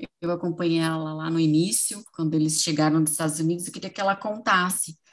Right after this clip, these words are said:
pra gente, né, pra todos que, que tão ouvindo,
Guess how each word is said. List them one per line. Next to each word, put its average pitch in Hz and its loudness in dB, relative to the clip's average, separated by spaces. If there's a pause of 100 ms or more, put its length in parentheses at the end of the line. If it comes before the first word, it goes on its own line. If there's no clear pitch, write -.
(400)
pra 170 2
gente, 180 2
né, 170 4
pra 165 -4
todos 160 -2
que, 151 -2
que - -12
tão 160 2
ouvindo, 160 0